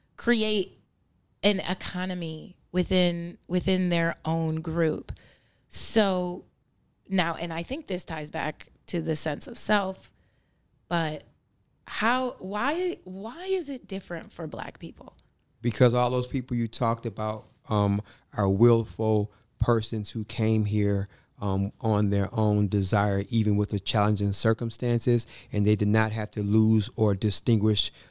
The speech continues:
Speaker 2: uh, losing their humanity in order to be here. Every ethnic group that you talked about, um, had a position, and most of all of those persons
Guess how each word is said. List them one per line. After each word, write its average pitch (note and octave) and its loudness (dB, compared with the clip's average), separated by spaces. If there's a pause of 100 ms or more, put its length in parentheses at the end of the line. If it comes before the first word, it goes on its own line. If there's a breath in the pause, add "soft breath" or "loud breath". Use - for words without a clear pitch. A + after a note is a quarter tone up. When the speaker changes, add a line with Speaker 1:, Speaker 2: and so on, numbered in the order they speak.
(160 loud breath)
Speaker 2:
uh, F#2+ 0
losing G#2 4
their G#2 4
humanity G#2 2
in G2+ 2
order G#2 4
to F#2+ 0
be G#2+ 2
here. F#2+ -2 (340 loud breath)
Every A#2+ 2
ethnic A#2+ 0
group A#2 0
that A2+ 0
you A2+ 0
talked - -2
about, G2+ 0 (260 soft breath)
um, G2+ 2
had G#2 2
a G2+ -4
position, G2+ 2 (300 loud breath)
and G2+ 2
most A2+ 2
of G#2+ -4
all A#2 4
of G2+ -4
those A2 -2
persons G#2 0